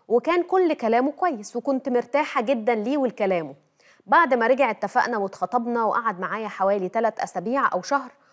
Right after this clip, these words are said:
وكنا بنخرج ونتكلم، واتكلم معايا في حاجات كتير، زي مثلًا إنه كان في الكلية عاوز يخطب واحدة معاه،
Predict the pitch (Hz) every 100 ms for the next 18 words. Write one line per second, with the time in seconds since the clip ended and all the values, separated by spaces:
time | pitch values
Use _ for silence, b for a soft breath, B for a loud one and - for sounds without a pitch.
0 | b 190 302 277 202 233 269 240 196 196
1 | 180 - 269 277 269 226 196 - 262 226
2 | 208 233 226 208 233 - 208 254 269 202
3 | 202 233 247 233 226 - 220 226 220 220
4 | 247 247 220 202 196 202 247 240 240 b
5 | b b - 240 240 208 262 - 190 214
6 | 254 214 202 180 240